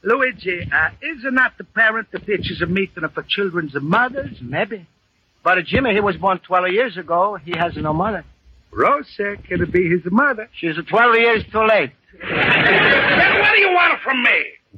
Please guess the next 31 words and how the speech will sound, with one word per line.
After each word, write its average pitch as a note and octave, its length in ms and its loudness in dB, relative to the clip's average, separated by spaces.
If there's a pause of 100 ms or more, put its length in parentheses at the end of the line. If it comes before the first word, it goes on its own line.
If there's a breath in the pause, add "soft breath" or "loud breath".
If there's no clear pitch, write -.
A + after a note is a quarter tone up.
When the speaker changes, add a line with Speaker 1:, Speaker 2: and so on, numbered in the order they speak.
(140)
Speaker 2:
When C#4+ 160 2
I D#4+ 140 4
go C4+ 140 2
to B3 60 0
meeting, A#3 320 -2
please C#4+ 240 -4
take A#3+ 140 -2
care G#3 140 4
of F#3 60 0
my D#3+ 120 0
store. C3 260 -6
Speaker 1:
All A3 220 2
right, D3+ 220 -4 (120)
all F3+ 180 2
right. B2 200 -6 (340)
I E3+ 120 0 (100)
send F#3+ 160 0
a E3 40 -2
Rosa. D#3 380 -2 (220)
Speaker 2:
Oh, C4+ 240 6
no. F3+ 240 0 (200)
It's G#3 160 -2
like A3 220 2
a A#3 60 0
bull A#3+ 180 0
in A#3 100 2
china F3 320 0
shop. - 280 -12 (840)
Never F4 240 4
mind. C4 360 4
I C4 240 4